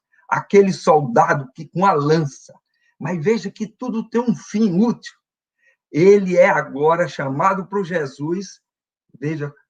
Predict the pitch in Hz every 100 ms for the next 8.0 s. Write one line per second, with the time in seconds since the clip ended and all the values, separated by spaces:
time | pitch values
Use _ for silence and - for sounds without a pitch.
0 | _ - 143 143 131 139 160 190 - _
1 | _ _ _ _ - - 170 175 180 160
2 | 143 170 170 147 117 160 170 151 165 160
3 | 139 - 180 180 175 139 180 180 143 -
4 | _ _ 135 131 185 196 151 139 185 175
5 | 151 196 147 190 196 - 170 185 170 202
6 | 190 - - 208 226 226 - 170 170 214
7 | - 214 - 175 - 240 - - 139 131